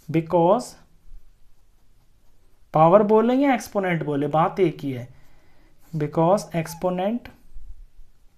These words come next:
of the variable, यहाँ पे वेरिएबल भी लिखना है आपको, because power of exponent, ये मैंने गलत लिख दिया, power of variable लिखना है ये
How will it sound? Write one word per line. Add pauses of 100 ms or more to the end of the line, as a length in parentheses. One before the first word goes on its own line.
(3000)
of (400)
the (1400)
variable, (2250)
यहाँ
पे
वेरिएबल
भी
लिखना
है
आपको,
because
power
of
exponent,
ये
मैंने
गलत
लिख
दिया,
power
of
variable
लिखना
है
ये